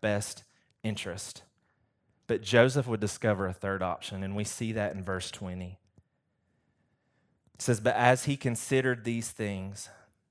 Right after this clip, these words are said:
behold, an angel of the Lord appeared to him in a dream, saying, 'Joseph, son of David, do not fear to take Mary as your wife, for that which is conceived in her is from the Holy Spirit. She will bear a son, and you shall call his name Jesus,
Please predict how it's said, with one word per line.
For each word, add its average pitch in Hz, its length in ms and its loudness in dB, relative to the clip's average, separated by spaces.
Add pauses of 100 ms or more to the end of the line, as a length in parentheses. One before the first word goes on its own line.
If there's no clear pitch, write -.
(240)
behold, 131 460 4
an 131 120 2
angel 147 380 2
of 170 60 2
the 175 80 6
Lord 160 260 6
appeared 147 360 0
to 143 40 0
him 139 220 -2
in 131 80 -2
a 127 40 -4
dream, 123 360 -2
saying, 110 340 -2
'Joseph, 135 580 0 (220)
son 131 380 0
of 135 100 -4
David, 107 500 2 (720)
do 139 220 4
not 175 240 6
fear 147 260 2
to 156 80 0
take 147 280 4
Mary 127 400 2
as 127 160 -2
your 117 80 -2
wife, 110 460 0 (120)
for - 180 -4
that 131 180 4
which 135 200 -2
is 117 120 -2
conceived 123 540 -4
in 131 100 0
her 131 280 0
is 113 140 -6
from 113 160 -6
the 101 100 -4
Holy 104 220 -2
Spirit. 95 460 -4 (500)
She - 180 -2
will 127 120 6
bear 123 300 6
a 170 60 4
son, 120 460 0
and 110 220 -2
you 131 120 -2
shall 147 240 2
call 131 280 2
his 131 180 2
name 131 240 0
Jesus, 107 480 -4